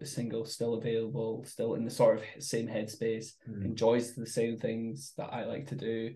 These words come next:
Speaker 2: Mm.
Speaker 1: Um, so yeah, I, I, I think it's, I think it's a longer process than now than what it used to be, is in getting into a new relationship. So I'm more picky with my time.
Speaker 2: Yeah.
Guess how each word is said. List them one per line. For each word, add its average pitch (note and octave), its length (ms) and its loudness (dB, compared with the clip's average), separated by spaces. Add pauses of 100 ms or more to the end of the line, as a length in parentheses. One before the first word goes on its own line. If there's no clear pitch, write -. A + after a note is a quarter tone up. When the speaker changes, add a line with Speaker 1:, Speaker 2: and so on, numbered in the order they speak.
Speaker 2:
Mm. G2 340 -4
Speaker 1:
Um, A2+ 760 0 (760)
so C3 160 2
yeah, A2+ 300 0 (180)
I, A#2+ 160 0 (100)
I, A#2+ 260 -2
I - 60 -4
think A#2+ 240 -4
it's, - 420 -8 (1160)
I - 40 4
think C3 100 6
it's - 80 0
a B2 40 8
longer B2+ 340 6
process A2+ 440 2
than A2+ 240 -4 (180)
now A#2 380 2
than A2 340 -4
what - 180 0
it - 60 -4
used - 340 -4
to A2 60 -6
be, A2 380 -4 (220)
is A2+ 120 -6
in A#2 220 -2
getting A2 300 2
into A2+ 600 -4
a A2+ 340 -4
new A2+ 120 -8
relationship. - 540 -6 (600)
So - 140 2
I'm C3 60 8
more E3 180 10
picky E3 240 4
with C3+ 140 4
my A2+ 100 2
time. D3+ 480 -2 (280)
Speaker 2:
Yeah. - 140 -6